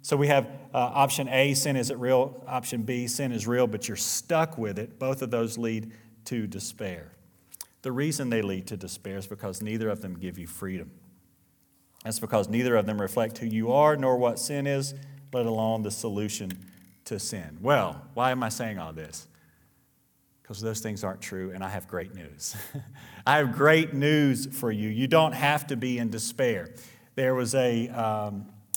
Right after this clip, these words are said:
a famous psychiatrist, Carl Menninger, he said this, "If I could convince the patients in psychiatric hospitals that their sins were forgiven, seventy-five percent of them would walk away the next day."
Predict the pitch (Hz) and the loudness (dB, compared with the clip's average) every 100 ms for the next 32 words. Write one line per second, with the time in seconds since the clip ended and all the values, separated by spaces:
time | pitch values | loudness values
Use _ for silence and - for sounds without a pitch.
0 | - - 107 151 160 135 143 113 - 120 | -8 -6 -2 0 0 0 0 0 0 0
1 | 113 117 - 135 127 117 120 120 104 95 | 0 -4 -6 -2 0 0 0 -2 -4 -4
2 | 101 - 117 98 110 95 - - - _ | -2 0 0 2 0 0 -6 -10 -20 _
3 | _ _ _ _ 147 139 - 147 214 233 | _ _ _ _ -2 -2 2 4 4 4
4 | 220 - 175 143 143 143 135 135 127 - | 2 2 -2 0 2 2 0 -4 -6 -4
5 | 147 165 - 120 117 120 113 147 147 147 | -2 -2 -2 -4 -6 -4 -4 -2 -2 0
6 | 143 143 151 135 139 139 - - 113 113 | 0 0 -2 -2 0 0 -2 -4 -4 -4
7 | 120 135 127 117 110 151 147 131 131 117 | -2 -4 -4 -4 -4 -4 -4 -2 -4 -2
8 | 117 101 127 101 90 95 - _ _ _ | -4 -2 -2 -2 -6 -12 -20 _ _ _
9 | _ _ _ - 175 175 202 214 202 180 | _ _ _ 0 6 6 6 2 6 6
10 | 170 165 147 170 160 123 127 123 113 139 | 6 2 0 0 0 0 2 2 4 6
11 | 135 139 127 113 107 107 110 113 - 104 | 4 2 0 0 0 -2 -2 -4 -6 -8
12 | 90 - | -10 -14